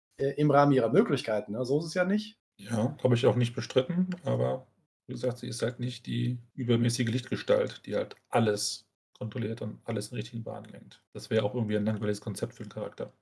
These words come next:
Speaker 1: Ja, aber ist dann, da ist dann die Frage wohl tatsächlich dann, äh, hat das vielleicht mit dem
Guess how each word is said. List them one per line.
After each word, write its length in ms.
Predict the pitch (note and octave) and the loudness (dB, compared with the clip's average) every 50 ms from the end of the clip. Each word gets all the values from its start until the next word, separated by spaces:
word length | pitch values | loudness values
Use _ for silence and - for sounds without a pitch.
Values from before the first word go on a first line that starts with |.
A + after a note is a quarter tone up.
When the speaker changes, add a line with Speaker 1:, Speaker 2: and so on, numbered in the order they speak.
| _ _ - | _ _ 4
Speaker 1:
Ja, 60 | D3 | 8
aber 240 | D3 D#3+ D#3 - - | 10 10 10 10 8
ist 140 | - - - | 2 6 6
dann, 240 | E3 D#3+ D#3+ D#3 C3 | 6 6 6 4 4
da 120 | C#3 D#3 E3 | 4 4 4
ist 120 | E3+ - | 6 4
dann 100 | F3 E3+ | 2 2
die 100 | E3 D3+ | 2 -2
Frage 340 | D3 - D#3+ E3 F3 E3 D#3+ | 0 2 4 4 4 4 2
wohl 100 | E3 D#3+ | 0 -2
tatsächlich 460 | D3+ D3 - E3 - - E3 D3+ - | -2 -2 -4 -8 -4 -4 -4 -2 2
dann, 280 | - D3 C#3+ D3 C#3+ C#3+ | 4 4 4 6 4 2
äh, 160 | - C3 C3+ - - - | 2 2 -2 -2 -4 -6
hat 200 | - - D3+ - | -4 -4 2 2
das 140 | F3 E3+ - | 2 2 2
vielleicht 380 | - E3 D#3 D#3+ D#3+ D#3 D#3+ - | 0 2 4 4 4 4 2 0
mit 240 | D3 D3 D3 D3 - | -2 -2 -2 -6 -14
dem 580 | - B2+ A#2+ C3+ C#3+ D3 D3 D3+ D3+ D3+ D3+ | -14 -2 2 4 4 6 4 4 2 0 -4